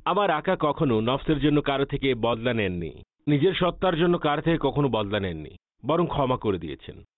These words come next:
তিনি রাসূলে পাকের সংস্পর্শে থেকে শিক্ষা অর্জন করেছেন, তিনিও তাকে ক্ষমা করে দিলেন, অর্থাৎ তিনি সরে গেলেন। আমরা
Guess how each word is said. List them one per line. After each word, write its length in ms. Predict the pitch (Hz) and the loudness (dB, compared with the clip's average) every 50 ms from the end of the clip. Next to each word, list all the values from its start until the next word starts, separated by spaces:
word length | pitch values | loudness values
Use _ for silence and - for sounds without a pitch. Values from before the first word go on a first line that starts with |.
| _ _ _ _ _ _ _ - | _ _ _ _ _ _ _ -2
তিনি 260 | 180 185 185 185 185 | 0 2 4 4 4
রাসূলে 360 | 160 135 131 - - 170 175 170 | 4 4 2 2 2 2 2 2
পাকের 400 | - 160 156 156 160 165 170 160 | 2 0 0 0 0 0 0 0
সংস্পর্শে 680 | - - 131 135 147 139 - - 170 165 139 - 175 156 | 0 0 0 0 0 -2 -2 -2 -2 -2 0 0 -2 0
থেকে 640 | - 139 135 131 - - 131 110 87 90 95 104 - _ _ _ _ _ _ _ _ - - - | 2 2 0 0 2 0 0 0 0 -2 -4 -8 -10 _ _ _ _ _ _ _ _ -14 -6 -2
শিক্ষা 280 | 156 151 151 - 135 127 | -2 -2 -2 0 0 2
অর্জন 320 | 120 123 104 104 120 113 | 2 0 0 0 -2 -2
করেছেন, 560 | 104 110 101 92 87 - - - 82 76 - - - _ _ _ _ _ _ _ _ - | 0 -2 -2 -2 -2 -6 -6 -10 -10 -10 -10 -16 -20 _ _ _ _ _ _ _ _ -2
তিনিও 320 | - 156 156 175 190 196 | 0 2 4 4 4 4
তাকে 260 | 190 190 180 175 190 175 | 2 2 0 0 0 -2
ক্ষমা 320 | - - 147 156 175 175 | 0 0 0 2 2 0
করে 260 | - 147 123 104 95 | 2 2 2 2 2
দিলেন, 400 | 85 85 78 - 90 87 82 - - _ _ _ - | 0 -2 -8 -8 -10 -12 -14 -18 -20 _ _ _ -2
অর্থাৎ 340 | 151 170 160 - 196 208 | -2 -2 0 0 -2 -2
তিনি 220 | - - 190 190 165 | 0 0 0 0 2
সরে 260 | - 160 156 135 110 | 2 2 2 2 2
গেলেন। 340 | 98 95 82 73 73 87 90 - - - - _ _ _ _ _ _ _ _ _ _ _ _ _ _ _ _ _ _ _ _ _ _ - | 0 -2 -2 -4 -8 -10 -12 -18 -20 -20 -20 _ _ _ _ _ _ _ _ _ _ _ _ _ _ _ _ _ _ _ _ _ _ -2
আমরা 560 | 147 165 170 170 170 185 185 185 175 - | 0 2 2 4 4 4 4 2 2 -2